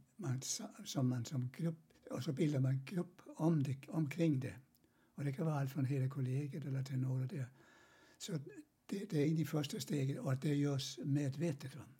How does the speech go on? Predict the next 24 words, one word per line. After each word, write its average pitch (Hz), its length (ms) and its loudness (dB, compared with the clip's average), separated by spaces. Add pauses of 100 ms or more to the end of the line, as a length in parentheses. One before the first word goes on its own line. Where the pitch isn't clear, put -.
(400)
För 170 100 -6
det 147 120 0
kan 151 140 -2
man 147 120 2
säga, 147 160 -2
det 147 240 0
är, 139 120 0 (600)
det 156 120 0
är 135 40 4
jag-elementet 143 1160 2 (140)
i 147 160 0
den, 131 380 0 (760)
i 269 140 0
den 156 220 2
process 139 480 -4
som 131 140 -2
man 131 100 0
då 131 100 -2
börjar 139 240 0
med 127 140 2
bildgestaltning 131 920 -2
och 131 180 -2
omdömesbildning 127 920 -2
och, 123 140 -8